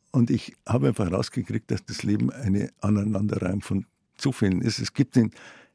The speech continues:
Englischen so ein Wort, das heißt Serendipity. Das kann man gar nicht richtig übersetzen. Aber das beschreibt, dass man etwas findet, was man gar nicht gesucht hat. Zum Beispiel das Post-it wurde zufällig erfunden,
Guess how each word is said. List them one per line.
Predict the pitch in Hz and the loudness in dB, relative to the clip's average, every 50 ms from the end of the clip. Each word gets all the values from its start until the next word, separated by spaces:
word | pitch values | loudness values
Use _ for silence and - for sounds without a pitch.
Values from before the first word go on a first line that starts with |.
| _ - _ _ _ _ | _ -20 _ _ _ _
Englischen | - 127 147 170 175 156 123 - - 117 92 | 2 4 4 4 4 2 2 2 2 0 2
so | - 101 | 2 2
ein | 95 98 92 | 2 2 4
Wort, | 85 98 110 - - | 4 2 2 2 0
das | 123 104 - - 98 | -4 -6 -4 -4 -2
heißt | 104 113 113 - - - | -2 -2 -2 -4 -6 -2
Serendipity. | - 113 113 110 107 98 90 - 147 135 - - 82 80 - - - - 117 98 85 - | 0 2 2 2 2 0 -2 -2 -4 -6 -6 -6 -6 -6 -6 -6 -6 -6 -6 -6 -10 -12
Das | - 95 - - | -12 -12 -8 -4
kann | - 98 | -2 -2
man | 101 95 | 0 0
gar | 95 98 | 0 0
nicht | 101 85 98 101 | -2 -2 -2 -4
richtig | - - - 117 120 - | -6 -6 -8 -10 -8 -8
übersetzen. | 92 90 90 - - 110 110 - - - 101 98 - - - - - - | -6 -6 -4 -2 -2 -4 -4 -4 -4 -6 -6 -6 -6 -12 -16 -16 -12 -6
Aber | - 120 117 127 | 0 4 4 4
das | 123 113 127 - | 4 4 0 0
beschreibt, | - - 135 - - 113 107 107 131 147 - - - - - - - - | 2 0 0 2 2 2 2 2 2 0 -2 -6 -20 -20 -20 -20 -6 0
dass | - 135 120 - | 2 2 4 4
man | 135 123 - | 2 2 2
etwas | 135 131 - - 123 113 104 - - _ _ - | 0 -2 -2 2 0 0 0 0 -6 _ _ -12
findet, | - - - - 147 160 175 151 127 117 - 113 | -12 -6 0 2 2 2 4 2 2 2 2 0
was | 113 107 - | -2 0 0
man | 113 98 | -2 0
gar | - 104 107 | 0 2 2
nicht | 110 98 - - | 2 0 -2 -6
gesucht | - - - - - 123 131 - - - - | -6 -6 -4 -2 -2 -2 -2 -2 -6 -8 -6
hat. | - - - _ - - - _ - | -6 -6 -8 _ -20 -20 -20 _ 0
Zum | - 117 101 | 0 2 2
Beispiel | 107 104 98 - - 98 | 2 0 -2 -2 -6 -6
das | 92 - - | -6 -6 -10
Post-it | - - - 120 123 131 - - - 107 - - | -10 -6 -2 -2 -2 -2 -4 -4 -6 -6 -4 -2
wurde | 98 98 98 98 - | -4 -2 -2 -4 -6
zufällig | - - 127 120 - 127 110 - - - | -6 -6 -6 -2 0 0 0 0 -2 -6
erfunden, | - - - - 120 123 123 - - 135 | -8 -6 -4 -2 0 0 0 -2 -6 -10